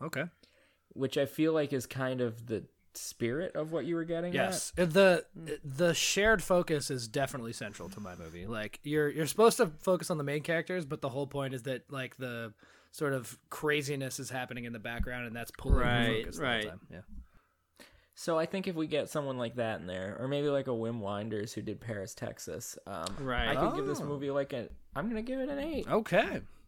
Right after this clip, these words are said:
Speaker 2: This could be, like, a cultural touchstone. It might not be one that a lot of people see, but the people who see it
Speaker 1: Yes.
Speaker 2: talk about it, and it gets remembered.
Speaker 3: Sure.
Speaker 1: It's, it's not gonna make whatever hundred and twenty million
Speaker 3: Yeah, it's not a
Speaker 1: for sure.
Speaker 3: blockbuster.
Speaker 1: No, no, no, no.
Speaker 2: No.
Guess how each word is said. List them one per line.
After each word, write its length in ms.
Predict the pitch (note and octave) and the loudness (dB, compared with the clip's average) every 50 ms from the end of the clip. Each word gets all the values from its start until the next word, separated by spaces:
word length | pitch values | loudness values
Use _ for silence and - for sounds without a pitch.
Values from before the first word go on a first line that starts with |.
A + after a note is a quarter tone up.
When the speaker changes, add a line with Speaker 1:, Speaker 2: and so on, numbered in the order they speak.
| _ _ _ _ _ _ _ _ _ _ _ _ - | _ _ _ _ _ _ _ _ _ _ _ _ -2
Speaker 2:
This 180 | C#3+ D3+ - | -2 -2 2
could 160 | - G3+ F#3 F3 | 2 0 2 4
be, 160 | F#3 F#3 F#3 | 4 4 4
like, 140 | F3+ F3+ F3+ | 2 2 0
a 80 | F#3 | -2
cultural 440 | F3+ - - E3 D#3+ - - E3+ D#3+ | -2 -2 -2 -2 -2 0 -2 -4 -2
touchstone. 520 | D#3+ F#3 F3 F3+ - - - D3 A#2 G#2 | -2 -4 -4 -4 -6 -4 -2 0 0 0
It 80 | G2 F2 | -2 -2
might 160 | A#2+ B2 A2+ | -4 -4 -2
not 160 | C3+ C3+ A#2 | -2 -4 -2
be 100 | - D3+ | -2 -2
one 220 | C#3 C3+ C3+ C3+ C#3 | 0 0 0 0 2
that 160 | C3 A2 D#2+ | 0 0 2
a 40 | A2+ | 0
lot 220 | A#2 G#2+ G2+ A2 | 0 0 0 0
of 80 | A#2 - | -2 -2
people 240 | - B2+ - - A#2+ | -4 -6 -4 -4 -6
see, 240 | - - D3+ D3 | -4 -4 -6 -6
but 160 | C3 G#2 F#2+ - | -4 -4 -4 -6
the 80 | G#2+ | -6
people 400 | - - - B2+ B2 - A2+ A#2 | -10 -4 -4 -4 -4 -2 -4 -4
who 140 | A2+ B2 A#2 | -4 -4 -6
see 320 | - - - F#3+ F#3+ D#3+ | -6 -6 -4 -2 0 0
it 220 | G#2+ F2 F#2+ - - | 0 0 -2 -2 -4
Speaker 1:
Yes. 480 | - B2 F#2 - - - - - - - - - - _ - | -6 -6 -6 -6 -8 -8 -10 -10 -12 -16 -20 -20 -20 _ -16
Speaker 2:
talk 320 | - - D#3 D#3+ D3+ - | -2 2 4 4 4 4
about 320 | B2 G2+ D#2 D#2 E2 E2 D#2+ | 0 -2 -2 -2 -2 -2 -2
it, 180 | D2 A#1+ - - - | -4 -6 -8 -6 -4
and 120 | A#2+ A#2 | -2 -2
it 160 | A2 - - B2 | -2 -4 -4 -4
gets 260 | B2 A2+ A2 - - | -4 -2 -2 -2 -4
remembered. 380 | A2+ A2+ B2 B2 A#2+ A2+ - | -2 -2 0 -2 -2 -2 -2
Speaker 3:
Sure. 100 | - D#3+ | 0 2
Speaker 1:
It's, 320 | - E3+ - - - - - | 2 2 0 0 -4 -2 -2
it's 160 | F3+ E3+ C3 D3 | -2 -2 0 4
not 200 | F3+ F3+ F#3 F3+ | 6 6 6 6
gonna 160 | G3 F3 E3+ | 6 4 4
make 360 | D#3+ D#3 D3+ D3 C#3 - - - F#3+ - A2 | 4 4 2 2 0 -2 -8 -12 -12 -12 -12
whatever 720 | B2 C3 B2+ C#3 C#3 C3+ C3+ B2 C3 B2+ B2 A#2+ A#2+ A#2 A2 G#2+ G#2 | -10 -6 -4 -2 -2 -2 -2 -2 -2 -4 -4 -4 -6 -6 -8 -8 -10
hundred 300 | G2 A#2+ B2+ A#2+ B2 A2+ | -8 -8 -6 -6 -4 -6
and 60 | A#2 A2+ | -6 -6
twenty 180 | - B2+ A2+ - | -6 -6 2 4
million 100 | E3+ D3 | 4 4
Speaker 3:
Yeah, 40 | C#3 | 6
it's 40 | G#2 | 6
not 160 | F#3 G#3+ G#3+ F#3 | 8 8 8 8
a 40 | |
Speaker 1:
for 100 | D3+ C#3 | 6 8
sure. 60 | D3+ D3+ | 8 10
Speaker 3:
blockbuster. 680 | D#3 D3+ - C3 - G2+ G2 - - G#2 F#2 F2+ - - - | 10 10 8 2 -2 -2 -4 -6 -6 -8 -8 -8 -10 -12 -6
Speaker 1:
No, 480 | A#2 C3+ C#3+ C#3 C3+ B2+ A#2+ A2+ G#2+ | 2 6 8 8 8 8 6 2 -2
no, 100 | G#2 G#2 G2+ - | -6 -10 -12 -12
no, 120 | F#3+ F#2+ | -12 -12
no. 100 | F#2+ G2 G2 | -12 -10 -4
Speaker 2:
No. 320 | C#3+ C#3 B2 A2 G#2 F2 | -2 0 0 0 0 -4